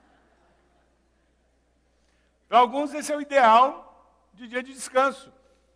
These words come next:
Aí tem alguns aqui que já pensaram assim, "Ah, eu vou arrumar todas aquelas gavetas e prateleiras." Porque junta pó atrás, você sabia? Junta pó atrás das prateleiras.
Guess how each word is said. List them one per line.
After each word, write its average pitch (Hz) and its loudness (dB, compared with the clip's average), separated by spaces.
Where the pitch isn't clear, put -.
Aí 143 -8
tem 220 -4
alguns 214 -4
aqui 214 -8
que 214 -20
já 208 -6
pensaram 196 -8
assim, 165 -16
"Ah, 104 -2
eu 151 -10
vou 151 -4
arrumar 147 0
todas 175 -4
aquelas 135 -4
gavetas 139 -6
e 131 -16
prateleiras." 104 -14
Porque 180 -8
junta 220 2
pó 220 2
atrás, 180 2
você 147 -10
sabia? 147 -6
Junta 185 -4
pó 156 0
atrás 131 -2
das 117 -20
prateleiras. 98 -20